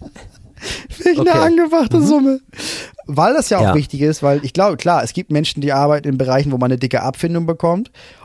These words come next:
Speaker 1: Oft nicht. Oft arbeitet man
Speaker 2: Genau, und dass man das quasi
Speaker 1: dass
Speaker 2: ersetzt.
Speaker 1: du halt weißt, okay, da müssen wir als Kollegium, mir ist das wichtig, dass wenn ich diesen Job verliere,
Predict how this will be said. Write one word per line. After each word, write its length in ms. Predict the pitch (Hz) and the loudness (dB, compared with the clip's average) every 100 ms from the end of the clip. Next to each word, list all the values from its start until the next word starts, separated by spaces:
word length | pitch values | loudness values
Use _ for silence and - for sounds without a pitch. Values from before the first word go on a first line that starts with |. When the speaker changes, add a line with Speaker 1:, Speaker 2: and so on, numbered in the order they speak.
| _ | _
Speaker 1:
Oft 320 | - 175 - 151 | -2 -2 -2 -4
nicht. 400 | 139 117 - - _ _ _ | 0 -2 -4 -20 _ _ _
Oft 360 | 143 180 - | -2 0 -2
arbeitet 400 | 151 170 165 160 | 0 2 2 0
man 120 | 147 | 2
Speaker 2:
Genau, 160 | 143 131 | 2 2
und 140 | 135 | 2
dass 220 | 160 175 - | 0 0 0
man 160 | 160 | 0
das 200 | 160 - | 0 -2
quasi 300 | - 156 143 | 0 0 2
Speaker 1:
dass 100 | 143 | 2
Speaker 2:
ersetzt. 180 | 151 131 | 2 2
Speaker 1:
du 100 | 170 | 2
halt 280 | 160 156 135 | 2 -2 0
weißt, 460 | 160 202 214 - - | 0 2 0 -4 -8
okay, 600 | 135 - 220 220 226 233 _ | -8 -4 -2 -2 -2 -6 _
da 180 | 131 147 | -4 -2
müssen 300 | 170 185 156 | 0 -2 -2
wir 180 | 196 190 | -2 0
als 160 | 165 | -2
Kollegium, 800 | - 160 160 208 180 185 180 180 - _ | -2 -2 -2 -4 -2 0 0 -4 -10 _
mir 320 | 151 147 185 311 | -8 -2 0 0
ist 160 | - | -2
das 180 | 196 160 | -4 -2
wichtig, 400 | 170 - - 165 | -4 -4 -6 -4
dass 220 | 170 139 | -4 -2
wenn 140 | 151 165 | -4 -4
ich 260 | 196 - - - | -6 -8 -16 -6
diesen 240 | 156 165 | -4 -2
Job 220 | 143 156 | -2 -2
verliere, 680 | - 147 160 220 208 208 233 | -2 -4 -2 -4 -2 -4 -4